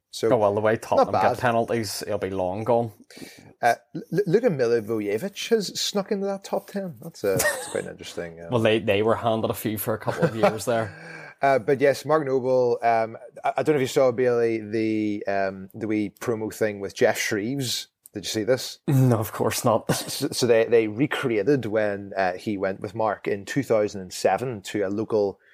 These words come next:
Speaker 1: East End of London, uh, diner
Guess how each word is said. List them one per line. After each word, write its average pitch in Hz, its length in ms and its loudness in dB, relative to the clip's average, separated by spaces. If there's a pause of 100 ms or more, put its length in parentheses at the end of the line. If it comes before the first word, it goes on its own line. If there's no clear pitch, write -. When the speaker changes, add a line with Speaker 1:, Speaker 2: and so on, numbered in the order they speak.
(280)
Speaker 1:
East - 260 0
End 107 180 0
of 101 120 -8
London, 98 560 -4 (320)
uh, 92 160 2 (120)
diner 120 540 2